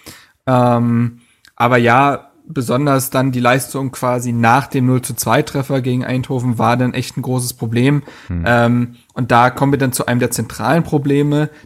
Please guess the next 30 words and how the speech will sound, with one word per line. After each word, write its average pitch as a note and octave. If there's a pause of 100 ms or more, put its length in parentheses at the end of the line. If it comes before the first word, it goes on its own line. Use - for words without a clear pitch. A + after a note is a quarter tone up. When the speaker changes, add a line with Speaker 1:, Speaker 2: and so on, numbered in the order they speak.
(100)
Speaker 1:
die B2+
sich B2
da B2+
aufgetan C3+
haben. C3 (340)
Äh, A#2+ (220)
das B2
ist B2
halt B2+
die C3
Kommunikation B2
in A2
dem G#2+
Team, A2
ne? C3+
Also, A#2+ (320)
ähm, A#2
es A#2
wird C#3
kaum C3+
miteinander C#3
gesprochen, D3+
es C3+
wird C3+
nicht C3+
gepusht, D#3+
es B2+
wird C3+
nicht C3
dirigiert. C3